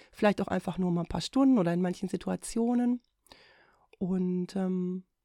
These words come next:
vielleicht deine Katze dann einfach mal beobachtest. Ganz unvoreingenommen.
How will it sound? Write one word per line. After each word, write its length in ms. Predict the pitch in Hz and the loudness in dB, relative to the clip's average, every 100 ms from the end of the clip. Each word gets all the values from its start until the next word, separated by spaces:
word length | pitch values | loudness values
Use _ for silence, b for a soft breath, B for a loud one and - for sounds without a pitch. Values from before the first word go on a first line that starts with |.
| _ | _
vielleicht 720 | - 175 202 349 - - - _ _ _ - - _ | 0 4 6 4 2 -16 -18 _ _ _ -20 -20 _
deine 220 | 196 185 180 | -2 0 0
Katze 540 | - - - 240 247 - | -4 -2 0 0 -2 -6
dann 160 | 269 269 | -6 -4
einfach 400 | 294 285 269 _ _ _ _ _ _ _ _ - | 0 0 -2 _ _ _ _ _ _ _ _ 0
mal 140 | 269 | 0
beobachtest. 800 | - - 277 185 - - - - - _ _ _ _ - | 2 0 0 -2 -4 -12 -14 -20 -20 _ _ _ _ 0
Ganz 260 | 220 254 - | 2 2 0
unvoreingenommen. 1080 | - 277 - 202 180 170 165 165 156 165 | 4 4 4 -4 0 0 0 -2 -2 -4